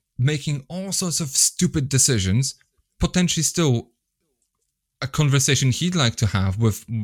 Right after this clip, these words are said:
with, with the audience he'd like to, this, or this mov-, this movie,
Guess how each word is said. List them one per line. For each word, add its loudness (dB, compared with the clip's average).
with, 0
with 0
the 2
audience 2
he'd -2
like 0
to, 2
this, 0
or -2
this 0
mov-, 0
this 0
movie, 2